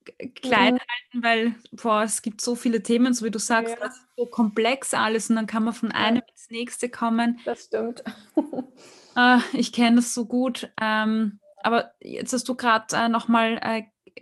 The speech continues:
Speaker 1: Glaubenssätze, äh, angesprochen. Da möchte ich gleich noch mal zurückkommen. Aber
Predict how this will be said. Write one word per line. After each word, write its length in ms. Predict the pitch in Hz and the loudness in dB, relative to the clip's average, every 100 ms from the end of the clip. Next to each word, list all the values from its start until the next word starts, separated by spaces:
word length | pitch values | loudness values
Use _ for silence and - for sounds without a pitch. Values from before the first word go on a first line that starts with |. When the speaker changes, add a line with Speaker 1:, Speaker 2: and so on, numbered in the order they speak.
| - | -6
Speaker 1:
Glaubenssätze, 1120 | 254 233 302 302 - 277 254 - 262 240 240 - _ _ _ _ _ _ - | 0 2 4 0 0 -2 -2 0 0 2 0 -4 _ _ _ _ _ _ -6
äh, 40 | 226 | 0
angesprochen. 840 | 226 - 226 240 - - 214 247 | 2 2 0 -2 -4 -4 0 2
Da 60 | 226 | 2
möchte 240 | 220 - | 2 -4
ich 80 | 240 | -6
gleich 200 | - 214 | -2 0
noch 100 | 233 | 2
mal 140 | 233 220 | 2 0
zurückkommen. 680 | 226 240 254 254 233 233 | -2 -4 -2 4 4 4
Aber 300 | 208 208 214 | 2 2 0